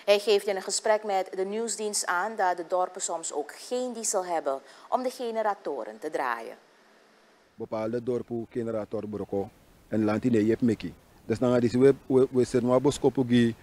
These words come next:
Speaker 2: minister Abiamofo. Ja toch? Tak, eh, me kan make moeite luku. If wat tien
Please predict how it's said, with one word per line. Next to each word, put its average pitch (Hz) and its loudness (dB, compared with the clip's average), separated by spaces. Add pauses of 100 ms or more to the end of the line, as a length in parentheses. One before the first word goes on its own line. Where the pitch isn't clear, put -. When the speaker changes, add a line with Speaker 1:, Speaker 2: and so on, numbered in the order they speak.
(240)
Speaker 2:
minister 120 4
Abiamofo. 107 0 (760)
Ja 104 0
toch? 113 2 (640)
Tak, 117 2
eh, 123 4
me 117 0
kan 135 2
make 135 2
moeite 120 0
luku. 113 -4 (600)
If - -4 (180)
wat 123 -2
tien 135 4